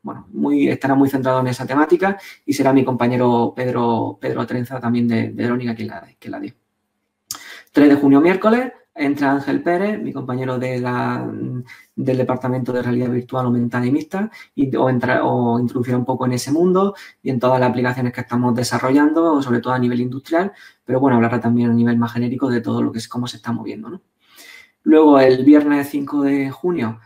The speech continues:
eh, tendremos una clase con Francisco Méndez, eh, que también participó, por cierto, en, en el Binom, y él nos hablará de I O T, de Internet de las Cosas, y cómo es la hipercote-, hiperconectividad, pues, desde, desde casa, todos esos dispositivos que están lanzándose ahora y cómo podéis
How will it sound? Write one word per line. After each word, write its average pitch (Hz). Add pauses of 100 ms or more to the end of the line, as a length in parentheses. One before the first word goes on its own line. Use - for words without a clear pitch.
(160)
eh, 131
tendremos 131
una 135
clase 147
con 120
Francisco -
Méndez, 175 (400)
eh, 127
que 131
también 123
participó, 120
por 120
cierto, 123
en, 120
en 120
el 117
Binom, 160 (340)
y 135
él 131
nos 127
hablará 131
de 120
I 123
O -
T, 165
de 190
Internet 117
de 120
las 117
Cosas, 160
y 160
cómo 123
es 123
la 123
hipercote-, -
hiperconectividad, 127
pues, 123
desde, 123 (340)
desde 131
casa, 170
todos 131
esos 127
dispositivos 123
que 120
están 127
lanzándose 127
ahora 127
y -
cómo 123
podéis 123